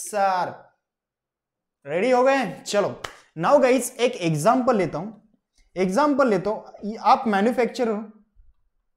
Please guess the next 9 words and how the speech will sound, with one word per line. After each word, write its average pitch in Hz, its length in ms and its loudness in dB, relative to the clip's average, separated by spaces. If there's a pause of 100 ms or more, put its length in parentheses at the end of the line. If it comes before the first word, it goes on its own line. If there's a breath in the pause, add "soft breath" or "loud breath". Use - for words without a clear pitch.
(1040)
मैन्युफैक्चर 226 680 -2
करते 196 320 -6
हो, 185 80 -6 (500)
मैन्युफैक्चरर 254 680 0
हो, 202 140 -4 (560)
आपने 254 340 0 (100)
अगर 220 340 2
हंड्रेड, 220 580 -2
वन 233 240 2